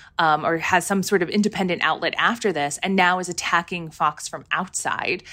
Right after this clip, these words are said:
Like, that's, that seems like all the more <laughs> reason to keep him inside. It makes him a, it makes him a danger. It makes him difficult to control. And Fox News is particularly sensitive to the many lawsuits that their talent could invite because they've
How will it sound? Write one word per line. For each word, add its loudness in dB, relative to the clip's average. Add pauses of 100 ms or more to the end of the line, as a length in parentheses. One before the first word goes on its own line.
(200)
Like, 0
that's, 0
that -4
seems -2
like -2
all 6
the -4
more 4
<laughs> 0
reason 4
to -4
keep -4
him -4
inside. -2
It -2
makes 0
him -6
a, -6
it -8
makes -8
him -4
a -4
danger. -4
It -6
makes -4
him 2 (320)
difficult 2
to -8
control. -4
And -4
Fox 0
News -6
is -6
particularly -4
sensitive -8
to -4 (320)
the -4
many 0
lawsuits 0
that 2
their 0
talent -6
could -6
invite -6
because -6
they've -4